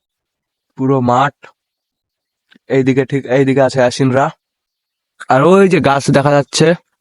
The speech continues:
ওই ক্লাস্টারে আমরা গিয়েছিলাম, একটা ব্লগ আছে, অবশ্যই দেখবেন যারা দেখেননি, আর যারা দেখেছেন তারা অবশ্যই চিনতে পেরেছেন আশা করছি।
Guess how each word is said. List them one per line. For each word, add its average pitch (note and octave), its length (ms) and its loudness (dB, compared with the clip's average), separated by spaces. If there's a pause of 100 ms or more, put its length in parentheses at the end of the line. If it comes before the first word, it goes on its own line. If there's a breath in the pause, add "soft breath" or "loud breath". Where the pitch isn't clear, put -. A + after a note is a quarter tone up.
(680)
ওই - 200 -4
ক্লাস্টারে C3 420 -2
আমরা B2+ 200 -2
গিয়েছিলাম, C3 540 -2
একটা A#2 200 -6
ব্লগ A2+ 260 0
আছে, A2+ 180 -4
অবশ্যই B2 380 -4
দেখবেন A#2 260 -2
যারা A2 200 0
দেখেননি, B2 420 -4
আর A2+ 120 -2
যারা A2+ 220 -4
দেখেছেন B2 360 -4
তারা A#2 180 -2
অবশ্যই A#2 340 -10
চিনতে B2 220 -4
পেরেছেন G#2+ 320 -6
আশা G#2 180 -10
করছি। A2 320 -12